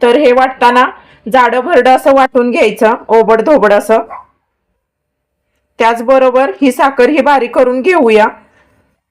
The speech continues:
तर ही साखर पिठी साखर याची बनवून घ्यायची. तर तुम्ही डायरेक्ट पिठी साखर ही वापरू शकता.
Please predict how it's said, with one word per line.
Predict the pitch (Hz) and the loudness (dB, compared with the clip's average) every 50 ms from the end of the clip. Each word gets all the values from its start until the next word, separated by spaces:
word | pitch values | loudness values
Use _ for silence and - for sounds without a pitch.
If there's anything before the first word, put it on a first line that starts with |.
| _ _ _ _ _ _ _ _ _ _ | _ _ _ _ _ _ _ _ _ _
तर | 240 233 233 | 2 2 2
ही | 240 294 294 262 | 2 2 0 -2
साखर | - 320 269 262 262 277 277 - | 0 0 -2 0 0 0 0 0
पिठी | - - 277 - 277 269 | 0 -2 -2 0 0 0
साखर | 269 349 294 294 285 262 | 0 0 -2 0 2 2
याची | 262 262 269 269 277 254 | 2 2 2 0 0 0
बनवून | 254 277 247 240 240 247 247 | 0 0 0 0 0 0 0
घ्यायची. | 233 320 208 - - 262 - - - _ _ _ _ _ _ _ _ | 0 0 0 0 0 -2 -2 -4 -6 _ _ _ _ _ _ _ _
तर | - 240 240 | 0 0 0
तुम्ही | 240 - 269 254 247 262 262 | 2 0 0 2 2 2 2
डायरेक्ट | 277 277 269 262 247 254 254 - 294 | 2 2 2 2 0 -2 0 0 -2
पिठी | 285 285 285 294 - - 262 | -2 0 -2 -2 0 0 0
साखर | 262 330 285 294 - 247 247 | 2 0 -2 0 2 0 0
ही | 294 285 277 | 2 0 -2
वापरू | 277 269 277 302 302 233 240 | 0 0 0 0 0 0 -2
शकता. | 262 - 302 285 - - 220 233 | 0 0 -2 -2 0 -2 -2 -2